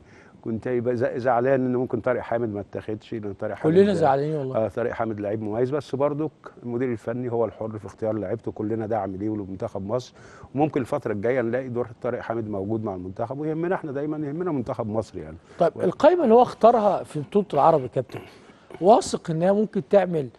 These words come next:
Speaker 2: نتائج كويسة وتوصل للنهائي على الأقل، ولا لأ، شايف إنه العشر لعيبة اللي ما لعبوش قبل كده الشباب إنهم
Speaker 1: هو
Speaker 2: ممكن ما يأدوش المطلوب منهم؟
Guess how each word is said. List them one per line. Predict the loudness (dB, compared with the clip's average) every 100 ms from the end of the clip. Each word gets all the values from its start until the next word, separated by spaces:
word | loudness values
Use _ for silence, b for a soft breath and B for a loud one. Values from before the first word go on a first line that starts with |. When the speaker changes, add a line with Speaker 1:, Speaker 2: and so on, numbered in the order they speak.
| b b
Speaker 2:
نتائج | -2 2 4 4
كويسة | 4 4 4 0 -8 -18 b b b -12
وتوصل | 2 2 6 4 4 0 -6
للنهائي | -2 0 2 4
على | 6 6
الأقل، | 4 2 -2 -2 -10 4
ولا | 4 6 6 6
لأ، | 4 0
شايف | -2 0 0 -2
إنه | 0 -2 -4 b b b
العشر | 0 6 6 6 0
لعيبة | 2 0 2 2
اللي | 2
ما | 0
لعبوش | 0 0 -2
قبل | -2 -2
كده | -4 -4
الشباب | -4 -4 0 4 4 4 -10 b b b b -14 -6
إنهم | 0 2 2 2
Speaker 1:
هو | 2
Speaker 2:
ممكن | 2 2 0 2
ما |
يأدوش | 2 2 2 -2 -2
المطلوب | -6 -6 -6 -6
منهم؟ | -4 -4 -4